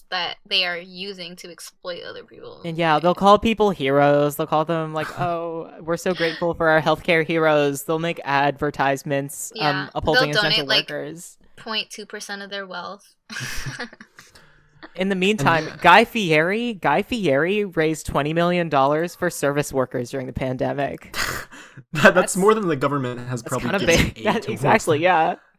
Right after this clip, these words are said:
Speaker 3: No, but yeah, that's
Speaker 1: So
Speaker 3: like,
Speaker 1: funny.
Speaker 3: like, the, uh, if you look at the mechanics of a pandemic and a disease, a virus that spreads extremely quickly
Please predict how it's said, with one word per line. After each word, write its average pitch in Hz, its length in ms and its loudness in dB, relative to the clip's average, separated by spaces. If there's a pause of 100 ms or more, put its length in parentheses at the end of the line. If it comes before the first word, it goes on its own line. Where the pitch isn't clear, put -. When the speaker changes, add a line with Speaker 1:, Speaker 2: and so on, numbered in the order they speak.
(600)
Speaker 3:
No, 147 120 0
but 170 160 -2
yeah, 175 100 0
that's 185 180 -2
Speaker 1:
So 202 60 -4
Speaker 3:
like, 190 80 -6
Speaker 1:
funny. 202 320 -18 (580)
Speaker 3:
like, 147 220 0
the, 147 420 2
uh, 147 240 -2 (120)
if - 120 -10
you 165 120 0
look 151 200 -2
at 160 220 0 (420)
the 117 380 -4
mechanics 113 920 -8
of 104 340 -10 (340)
a 107 80 -4
pandemic 101 920 -10
and 98 300 -16
a 104 140 -14
disease, 101 760 -14 (420)
a 110 80 -8
virus 107 440 -6
that 107 140 -10
spreads 104 840 -10 (240)
extremely 127 600 -6
quickly 110 600 -10